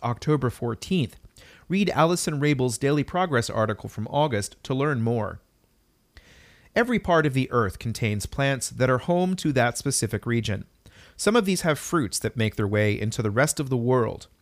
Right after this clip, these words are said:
if they are a product that can be sold. But what about the rest of the ecosystem from which that food comes from?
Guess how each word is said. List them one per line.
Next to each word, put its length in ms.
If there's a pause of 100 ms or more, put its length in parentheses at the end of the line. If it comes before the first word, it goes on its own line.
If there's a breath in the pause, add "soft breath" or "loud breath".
(160)
if 120
they 140
are 100
a 60
product 360
that 100
can 100
be 80
sold. 460 (640 loud breath)
But 160
what 160
about 240
the 80
rest 320
of 80
the 80
ecosystem 760
from 160
which 240
that 180
food 360
comes 320
from? 340